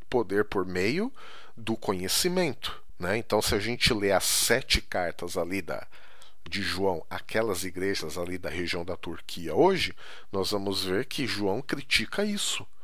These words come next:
Então, justamente porque as igrejas tiveram muita dificuldade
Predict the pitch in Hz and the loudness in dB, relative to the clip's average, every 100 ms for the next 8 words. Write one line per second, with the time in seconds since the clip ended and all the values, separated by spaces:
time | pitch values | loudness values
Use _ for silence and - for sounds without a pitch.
0 | - - - - 113 - 170 151 131 254 | -8 -8 -8 -8 -4 2 2 2 2 2
1 | 277 - 185 117 98 - - - - 87 | 2 2 2 2 2 2 0 -4 -2 -2
2 | 92 - 156 - 143 131 104 - - - | -2 -2 -2 0 4 4 2 0 -2 -2
3 | 104 104 90 80 85 117 202 220 104 101 | -2 0 0 -2 -2 0 0 -2 -4 -2
4 | - 107 - 95 95 92 80 80 | -2 -4 -4 -6 -4 -2 -2 -4